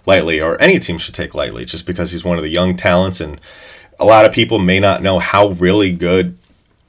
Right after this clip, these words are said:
Clayton Keller is just because he plays in Arizona, but, you know, he's a guy you definitely wanna keep an eye on. And, you know, I kinda was hitting myself on the head, you know, not previewing him when I s-,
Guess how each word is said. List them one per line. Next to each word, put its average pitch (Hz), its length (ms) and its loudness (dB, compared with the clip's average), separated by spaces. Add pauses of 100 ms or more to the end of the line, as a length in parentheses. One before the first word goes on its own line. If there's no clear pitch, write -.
Clayton 101 320 -2
Keller 101 280 4
is 98 240 2
just - 180 -6
because 90 300 -2
he 87 80 -4
plays 85 680 -4
in 80 420 -6
Arizona, 82 580 -2
but, 80 460 -6 (520)
you 95 80 -2
know, 78 260 -2 (600)
he's 104 240 0
a 107 60 2
guy 101 160 4
you 95 100 0
definitely 90 280 -2
wanna 90 180 -2
keep 92 240 -6
an 87 100 -6
eye 87 240 -2
on. 80 280 -4
And, 80 440 -8
you 90 80 -4
know, 80 120 -4
I 80 80 -2
kinda 87 380 0 (380)
was 98 160 -4
hitting 135 200 -2
myself 95 640 2 (520)
on 98 140 0
the 92 60 0
head, 95 280 2
you 101 80 0
know, 87 260 0 (160)
not 104 360 0 (540)
previewing 104 580 2
him 95 280 0
when 85 120 0
I 82 120 -2
s-, - 200 -8